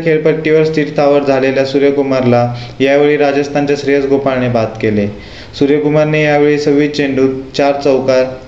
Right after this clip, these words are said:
आणि एक षटकाराच्या जोरावर चाळीस धावा केल्या. सूर्यकुमार बाद झाल्यानंतर मुंबईचा हंगामी कर्णधार करण पोलार्ड गोलंदाजीला आला, पण पोलार्डला यावेळी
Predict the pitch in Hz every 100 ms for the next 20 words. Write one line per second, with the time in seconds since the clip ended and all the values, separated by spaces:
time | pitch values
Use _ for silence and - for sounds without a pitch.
0 | - 127 131 131 147 - 135 - 131 127
1 | 131 120 123 123 123 - 123 131 123 120
2 | 113 104 101 95 101 - - - - -
3 | 143 160 170 175 165 165 165 160 156 156
4 | 156 156 151 147 147 151 156 147 143 147
5 | 147 143 139 139 131 127 123 120 - -
6 | - 147 147 156 151 139 135 127 123 -
7 | - - 139 139 147 135 123 120 113 107
8 | 98 - - - - 147 147 147 143 147
9 | 151 147 147 147 143 139